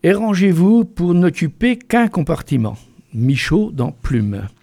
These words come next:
Donc à la prochaine station, de nombreux voyageurs montent, dit le chef de gare. Arrangez-vous pour n'occuper qu'un seul appartement ou compartiment. L'avenir perchin sera moins bien pour les moissons.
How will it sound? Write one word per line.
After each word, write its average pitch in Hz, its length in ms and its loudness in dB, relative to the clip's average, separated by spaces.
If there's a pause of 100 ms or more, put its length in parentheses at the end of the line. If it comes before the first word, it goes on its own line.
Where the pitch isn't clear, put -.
(1120)
Donc 120 260 -4
à - 20 0
la 107 120 -2
prochaine 127 480 -2
station, 131 480 -4
de 151 120 0
nombreux 143 380 2
voyageurs 135 680 0
montent, 107 420 -4
dit 120 180 -2
le 110 100 -4
chef 113 220 -6
de 104 100 -6
gare. 123 400 -6
Arrangez-vous 143 540 0
pour 147 180 -4
n'occuper 127 400 -2
qu'un 143 160 -4
seul 156 240 -4
appartement - 480 -10 (760)
ou 113 60 -6
compartiment. - 680 -8 (880)
L'avenir 202 340 2
perchin 175 480 -2
sera 151 260 -2
moins 156 220 2
bien 185 260 2
pour 156 200 -4
les 143 100 0
moissons. 151 420 -4